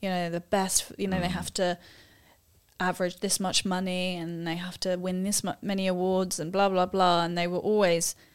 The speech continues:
Speaker 1: like, less successful than when he just, like, lent into enjoying the
Speaker 2: Yeah.
Speaker 1: process and, and actually the experience of making something and,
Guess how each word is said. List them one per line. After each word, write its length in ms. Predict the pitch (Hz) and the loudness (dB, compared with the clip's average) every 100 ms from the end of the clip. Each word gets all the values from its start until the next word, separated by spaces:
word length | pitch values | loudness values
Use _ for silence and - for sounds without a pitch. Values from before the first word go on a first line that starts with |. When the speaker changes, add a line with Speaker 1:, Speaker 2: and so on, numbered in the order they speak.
| _ _ - | _ _ -4
Speaker 1:
like, 160 | 196 175 | 0 6
less 200 | 190 185 | 6 6
successful 760 | - - 196 185 - 165 160 | 2 2 2 2 -2 0 0
than 160 | 170 175 | 0 -2
when 120 | 175 | -2
he 220 | 175 180 170 | -2 -4 -4
just, 300 | 160 - - | 0 0 0
like, 180 | 165 | -2
lent 280 | 151 170 165 | 0 -2 -2
into 420 | - 175 175 - | -4 -2 0 0
enjoying 460 | 170 170 160 151 165 | 0 -4 -2 -2 -4
the 60 | 156 | -4
Speaker 2:
Yeah. 80 | |
Speaker 1:
process 640 | - 156 160 175 170 226 - | 0 0 0 0 -2 -2 -4
and, 240 | 156 147 - | -4 -4 -2
and 240 | 165 160 | -2 -2
actually 400 | 143 - - 170 | -2 -2 -2 -4
the 80 | 170 | -4
experience 600 | - - 190 185 165 - | -2 2 4 2 0 -4
of 120 | - | -2
making 340 | 175 175 - 165 | 0 -2 -2 -6
something 480 | 165 - 156 147 - | -6 -4 -4 -4 -4
and, 320 | 151 147 170 | -4 -4 -6